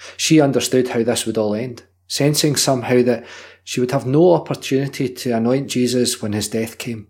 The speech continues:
But even still, to pour out a pound of pure nard, and not even over his head, but on his feet,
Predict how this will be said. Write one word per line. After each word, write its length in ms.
But 80
even 200
still, 480
to 120
pour 320
out 220
a 160
pound 460
of 280
pure 360
nard, 540
and 140
not 140
even 200
over 200
his 160
head, 360
but 120
on 80
his 160
feet, 500